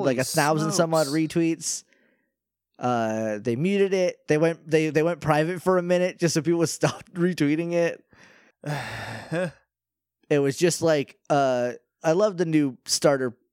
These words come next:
Speaker 1: uh, uh, the new, uh, Galar forms or whatever for the, the legendary birds. And it was a Birdramon from <laughs> Digimon,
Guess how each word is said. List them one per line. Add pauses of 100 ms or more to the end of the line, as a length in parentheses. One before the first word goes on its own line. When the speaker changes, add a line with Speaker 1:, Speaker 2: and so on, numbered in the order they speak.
Speaker 1:
uh,
uh,
the
new, (160)
uh, (200)
Galar
forms
or
whatever
for
the,
the
legendary
birds.
And
it
was
a
Birdramon
from
<laughs>
Digimon,